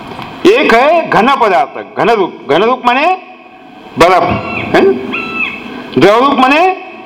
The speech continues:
पानी और वायु रूप माने बाष्प। अब बर्फ नीचे गिर गया, ठीक है, गुरुत्वाकर्षण शक्ति ने खींच लिया।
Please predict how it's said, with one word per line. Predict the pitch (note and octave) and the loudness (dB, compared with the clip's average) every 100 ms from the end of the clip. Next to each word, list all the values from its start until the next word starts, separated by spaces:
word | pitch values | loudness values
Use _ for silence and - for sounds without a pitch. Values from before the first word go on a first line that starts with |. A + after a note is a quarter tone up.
| - E3 | -2 2
पानी | D3 G#2+ F#2 - - - - - - D3 | 2 0 -4 -10 -12 -12 -12 -14 0 2
और | F#3 B3 A3+ | 4 4 4
वायु | - A#3 | 4 4
रूप | C4+ - | 0 0
माने | C4 D4+ F#4+ F#4+ - - A#2+ | 2 2 0 -2 -10 -18 -2
बाष्प। | G#2+ F#2+ - - - - - - - - - - - - - - - - G#3+ | 0 0 -4 -14 -16 -16 -16 -16 -16 -18 -16 -16 -16 -18 -16 -14 -12 0 2
अब | - | 2
बर्फ | B3+ G3+ C4+ E4 | 2 4 4 2
नीचे | C#4+ C4+ D4 | 0 2 0
गिर | C#4 C#4 | 2 0
गया, | B3 G#3 A3+ | 2 2 0
ठीक | C4+ - C#4+ C#4 | -2 -6 -4 -2
है, | E3+ C3 | -4 -2
गुरुत्वाकर्षण | F#3+ B3 B3+ A#3+ - A3+ | -4 0 0 0 -4 -6
शक्ति | - B3 | -4 -4
ने | B3 C#4+ F4 E4+ | 0 2 2 0
खींच | - D#3 | -4 -2
लिया। | A#2 E2+ C#2 | -4 -4 -4